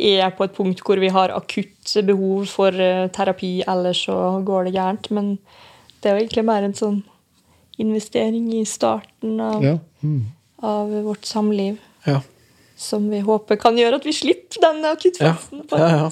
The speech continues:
Speaker 2: Ja.
Speaker 1: Det kommer jo sikkert noen sånne små kriser, eh.
Speaker 2: Ja, ja, helt sikkert, men,
Speaker 1: Men, eh,
Speaker 2: men jeg, jeg, jeg blir jo mer og mer, eh, overbevist om at, eh, vi ikke kommer til å støte på noe vi ikke klarer å håndtere.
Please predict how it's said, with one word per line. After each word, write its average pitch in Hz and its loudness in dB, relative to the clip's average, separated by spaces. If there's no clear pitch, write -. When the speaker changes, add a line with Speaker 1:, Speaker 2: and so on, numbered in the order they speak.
Speaker 2:
Ja. 113 -10
Speaker 1:
Det - -4
kommer 208 2
jo 196 2
sikkert 233 0
noen 214 2
sånne 214 2
små 220 -2
kriser, 220 -2
eh. 233 -2
Speaker 2:
Ja, 127 4
ja, 123 2
helt 110 0
sikkert, 135 -2
men, 131 0
Speaker 1:
Men, 120 -4
eh, 123 -2
Speaker 2:
men 123 0
jeg, 120 -2
jeg, 117 -6
jeg 113 0
blir 120 2
jo 123 0
mer 117 0
og 139 0
mer, 110 2
eh, 110 0
overbevist 101 -4
om 110 -2
at, 104 -6
eh, 101 0
vi 107 -4
ikke 107 -6
kommer 107 -4
til 101 0
å - 0
støte - -4
på - -6
noe 98 0
vi 101 -2
ikke 101 -4
klarer 98 -2
å 101 -2
håndtere. 110 0